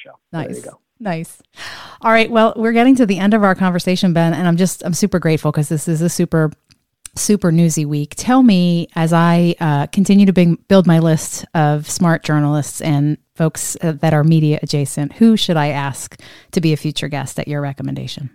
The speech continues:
Speaker 1: Good question. Um, and I'm not sure if this is someone you've already talked to, but I might recommend, like, my successor at National Journal, Jeff Dufour. Have you
Speaker 2: I
Speaker 1: talked
Speaker 2: have
Speaker 1: to him already?
Speaker 2: No, I have not.
Speaker 1: So, yeah, he was, um,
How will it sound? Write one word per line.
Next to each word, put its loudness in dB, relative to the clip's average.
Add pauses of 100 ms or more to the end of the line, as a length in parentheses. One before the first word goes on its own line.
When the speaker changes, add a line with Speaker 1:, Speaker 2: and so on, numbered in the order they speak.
(1160)
Speaker 1:
Good -8
question. -4
Um, -4
and -6
I'm -6
not -2
sure -8
if -14
this -12
is -20
someone -10
you've -10
already -8 (100)
talked -8
to, -12
but -18 (360)
I -20 (160)
might -10
recommend, -10
like, -14
my -18 (140)
successor -8
at -10
National -14
Journal, -8
Jeff -10
Dufour. -8 (240)
Have -16
you -8
Speaker 2:
I -6
Speaker 1:
talked -4
Speaker 2:
have -8
Speaker 1:
to -6
him -10
already? -6
Speaker 2:
No, -4
I -4
have -6
not. -6 (1500)
Speaker 1:
So, 2
yeah, 0
he -4
was, -2
um, -10